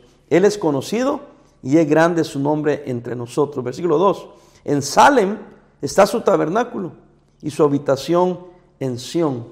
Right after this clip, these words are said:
Eh, ya hablando del lo-, del local, del lugar donde se encuentra o se simbolizaba en el tabernáculo, en la, en el templo, la presencia de Dios.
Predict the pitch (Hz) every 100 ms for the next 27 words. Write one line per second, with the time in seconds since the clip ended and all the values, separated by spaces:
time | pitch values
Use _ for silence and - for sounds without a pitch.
0 | - _ _ _ _ _ _ _ _ -
1 | 131 135 - 143 165 185 262 262 175 139
2 | 123 - 139 135 127 127 190 196 135 127
3 | 127 131 175 147 131 117 - 123 151 156
4 | 151 147 131 - - _ - 127 - 127
5 | 139 127 127 120 - 170 160 135 - 131
6 | 123 131 175 175 147 127 120 120 117 -
7 | _ - 127 120 123 196 180 139 123 123
8 | 120 160 160 143 131 143 226 - -